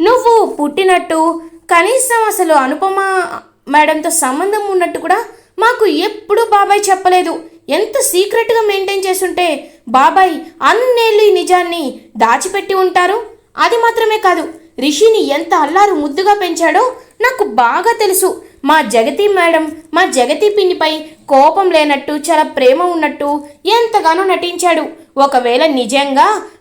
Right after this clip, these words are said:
మా పిన్నిపై మా బాబాయ్కి ప్రేమ ఉండుంటే ఇలా చేస్తాడా? ఇలా చెయ్యడు కదా.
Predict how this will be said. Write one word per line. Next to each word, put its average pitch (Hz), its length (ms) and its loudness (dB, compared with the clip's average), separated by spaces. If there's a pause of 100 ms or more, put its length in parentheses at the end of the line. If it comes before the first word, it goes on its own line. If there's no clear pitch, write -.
మా 494 220 2 (120)
పిన్నిపై 370 560 2 (220)
మా 381 160 4
బాబాయ్కి 262 680 2
ప్రేమ 269 360 2
ఉండుంటే 320 800 0 (100)
ఇలా 466 420 2
చేస్తాడా? 339 680 2 (220)
ఇలా 523 280 4 (100)
చెయ్యడు 359 260 0
కదా. 302 380 2